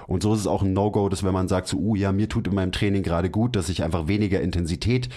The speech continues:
schieb“, also Tonnage insgesamt gesehen, also übertrage ich das auf meine Kunden, aber unsere Kunden sind halt meistens die, die einfach insgesamt viel, viel mehr Intensität brauchen,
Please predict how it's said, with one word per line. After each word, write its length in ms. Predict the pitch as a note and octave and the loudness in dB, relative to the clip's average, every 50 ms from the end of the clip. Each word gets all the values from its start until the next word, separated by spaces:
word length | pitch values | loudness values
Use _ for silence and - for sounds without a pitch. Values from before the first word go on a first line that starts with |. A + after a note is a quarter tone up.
| - - | -14 -8
schieb“, 440 | - - - - G2 G2+ - B2+ - - - - - _ _ _ _ _ - _ _ _ _ _ _ - | -6 -4 -2 0 0 0 -2 -4 -12 -14 -16 -20 -20 _ _ _ _ _ -20 _ _ _ _ _ _ -4
also 280 | E2 E2 C#2+ D2+ C#2+ D2 - - | -4 -2 -2 -2 -4 -6 -8 -4
Tonnage 720 | - F#2 E2+ E2+ F2 F#2 G#2 G2+ G#2 G#2+ - - - - - | -2 -2 0 0 0 0 2 0 0 0 -2 -4 -6 -6 -2
insgesamt 580 | - A#2+ B2+ B2 B2 A2 D#2+ E2 E2+ E2 D#2 - | 0 0 0 0 0 -2 -2 -2 -2 -2 -2 -2
gesehen, 400 | F2+ D2 D#2 E2 F2 F#2 G2+ - - - - - - - | -2 -2 0 0 0 0 -2 -4 -8 -18 -18 -18 -12 -4
also 220 | - G2+ F#2+ F#2 F#2+ | -2 0 0 2 0
übertrage 400 | E2+ F#2+ - - G2 F#2 F#2 F2+ | 0 0 -2 0 -2 0 -2 0
ich 40 | |
das 140 | - G#2 F2+ | -2 -2 -2
auf 100 | F#2+ F2 | -2 0
meine 200 | - F2+ D#2+ D#2+ | 0 0 -2 0
Kunden, 320 | - - C#3+ C#3 - G2+ F#2 | 0 0 -2 0 0 -2 -2
aber 160 | E2+ E2 F2+ | 0 0 0
unsere 200 | F2+ D#2+ F2+ E2+ | 0 0 -2 -2
Kunden 220 | - A#2+ A#2+ D2+ | 0 -2 -2 0
sind 180 | D#2+ F#2 E2+ F2 | 0 -2 0 0
halt 120 | F2+ - | 0 0
meistens 400 | E2+ F2+ G2 F#2+ - - F2 - | 0 0 0 0 -2 -4 -6 -2
die, 120 | - G#2+ G2 | -2 -2 0
die 140 | F#2 F#2 | 0 0
einfach 240 | F2 F2+ E2 - D#2+ | 0 0 -2 -2 -4
insgesamt 520 | - A2+ G#2 - - F#2 F2+ F2+ E2 D#2+ - | -2 -2 -4 -2 -2 -2 0 0 -2 -2 -2
viel, 180 | - - F2+ | -2 -2 0
viel 160 | - G2 F2 | 0 0 0
mehr 180 | E2+ F#2+ G2 E2+ | 0 0 0 0
Intensität 640 | C2+ E2 - E2+ D#2+ D2 D#2+ D2+ - E2 D#2 - | 0 -2 -2 -2 -2 -2 -2 -2 -2 -2 -2 -2
brauchen, 380 | D#2 D#2+ D#2+ D#2+ - F2+ F#2 | 0 0 0 0 0 -2 -2